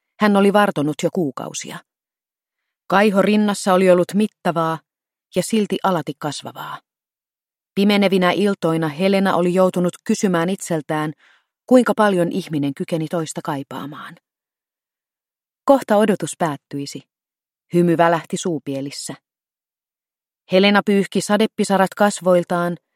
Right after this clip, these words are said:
vilkaisi kahta vanhinta lastaan, kuusivuotiasta Akselia ja kahdeksanvuotiasta Luisia. He vapisivat kylmästä, mutta ymmärsivät hetken arvon.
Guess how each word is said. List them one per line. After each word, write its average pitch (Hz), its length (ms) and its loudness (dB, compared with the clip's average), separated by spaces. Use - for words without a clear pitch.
vilkaisi 175 540 2
kahta 180 380 0
vanhinta 170 460 0
lastaan, 151 560 -4
kuusivuotiasta 170 920 2
Akselia 185 520 -2
ja 185 100 2
kahdeksanvuotiasta 190 1120 0
Luisia. 147 600 -4
He 160 80 2
vapisivat 170 600 0
kylmästä, 180 560 -4
mutta 185 220 -2
ymmärsivät 202 640 0
hetken 170 380 -6
arvon. 139 400 -10